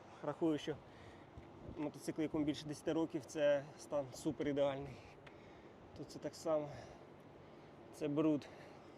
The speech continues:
Хагер такий є. Дивіться, зірка, ланцюг. Мотик без нюансів, ви бачите? Так, це,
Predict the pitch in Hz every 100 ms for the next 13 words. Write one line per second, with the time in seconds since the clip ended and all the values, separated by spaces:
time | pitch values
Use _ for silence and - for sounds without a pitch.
0 | - - - - - - - - - -
1 | - - - - - - - - - -
2 | - - - 165 196 196 175 170 185 175
3 | 170 165 139 - - - 151 151 147 143
4 | 180 214 190 160 160 156 - 214 208 -
5 | - - - - - - - - - -
6 | - - - 160 226 156 135 185 185 175
7 | 156 131 - 123 139 165 190 - 123 113
8 | - - - - - - - - - -
9 | - - - - - - 320 196 151 -
10 | - -